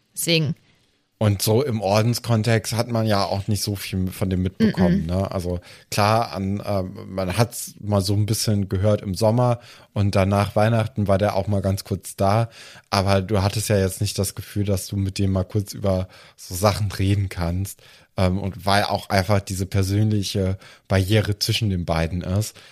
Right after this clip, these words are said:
Speaker 2: Aber als er das dann natürlich gemerkt hat, reißt er seine Augen auf und denkt da so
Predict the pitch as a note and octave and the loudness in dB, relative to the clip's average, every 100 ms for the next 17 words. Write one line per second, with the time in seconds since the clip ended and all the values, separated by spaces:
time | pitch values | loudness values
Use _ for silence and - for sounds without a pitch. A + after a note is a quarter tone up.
0 | - _ A2 B2 D#3 C3+ C3+ C3+ B2+ C3 | -20 _ 0 4 2 0 2 2 2 0
1 | C#3 C3 B2+ B2 - - G#2+ G#2+ A2 D3 | 2 2 0 -6 -8 -2 2 4 4 2
2 | D3 D3+ D3+ - - - _ _ _ _ | 4 2 0 -18 -20 -20 _ _ _ _
3 | _ _ - C3 F#3+ - E3+ D3+ D3+ C#3+ | _ _ -2 0 0 2 2 4 2 2
4 | D#3+ D3+ A#2 G2+ F#2+ A#2+ A#2+ B2+ A2 - | 2 2 0 0 2 2 2 -2 -2 -6
5 | _ D3 C#3+ D3 C#3+ C3+ C3 C3 | _ 2 2 4 4 4 0 -4